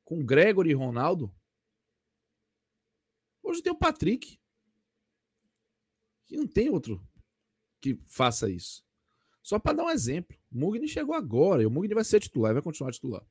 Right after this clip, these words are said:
É, então, assim, o, o Bahia, ele, ele sabotou o Dado Cavalcante. Tô dizendo tudo isso porque eu vou entrar na parte que o Dado Cavalcante acelerou o seu processo.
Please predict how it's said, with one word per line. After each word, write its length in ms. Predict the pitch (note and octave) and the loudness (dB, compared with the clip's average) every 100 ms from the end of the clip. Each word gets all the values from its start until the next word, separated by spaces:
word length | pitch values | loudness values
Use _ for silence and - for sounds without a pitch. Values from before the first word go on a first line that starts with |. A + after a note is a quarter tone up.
| _ _ _ - _ _ _ _ _ _ | _ _ _ -20 _ _ _ _ _ _
É, 120 | D3+ | -6
então, 220 | C3+ D3 G#3 | -4 -2 -2
assim, 240 | F#3 D3+ | -2 -4
o, 280 | - E3 F3 | -4 -4 0
o 20 | |
Bahia, 320 | F3+ E3 G3+ | 4 8 8
ele, 440 | G#3+ G#3+ E3 - _ _ _ _ _ _ _ _ _ | 8 6 4 2 _ _ _ _ _ _ _ _ _
ele 260 | F3 G3 D#3 _ _ | 2 2 0 _ _
sabotou 520 | - - A#3+ A#3+ A#3+ | 0 2 6 4 4
o 40 | A#3+ | 2
Dado 160 | A#3+ | 0
Cavalcante. 640 | A3+ A#3+ A#3 D3 C3 - _ _ _ _ _ _ _ _ _ _ _ _ _ _ _ _ | -2 -4 -4 -6 -8 -12 _ _ _ _ _ _ _ _ _ _ _ _ _ _ _ _
Tô 120 | - C4 | -2 0
dizendo 260 | B3+ G#3 | 2 2
tudo 220 | F#3+ D#3+ | 2 4
isso 400 | B2+ D#3+ - - - _ _ _ _ _ | 4 4 -2 -10 -18 _ _ _ _ _
porque 240 | F#3+ - | -4 2
eu 80 | F#3+ | 4
vou 160 | C#3+ G#3+ | 4 0
entrar 280 | F3+ D#3+ D#3 | 0 0 0
na 100 | B2 | -2
parte 400 | C3+ E3+ E3 C#3+ | -2 -2 -2 -4
que 140 | E3+ | -2
o 40 | |
Dado 240 | C3+ F3+ G3 | 0 0 -2
Cavalcante 720 | F3+ C#3+ B2+ A2 C#3+ E3 D#3+ | -2 -2 -2 -2 -6 -4 -6
acelerou 560 | C3+ - F#3+ D#3 E3+ | -4 -4 0 2 2
o 40 | G#3 | 0
seu 180 | - B2+ | -2 -6
processo. 560 | A2+ - D#2+ - - | -6 -10 -12 -14 -20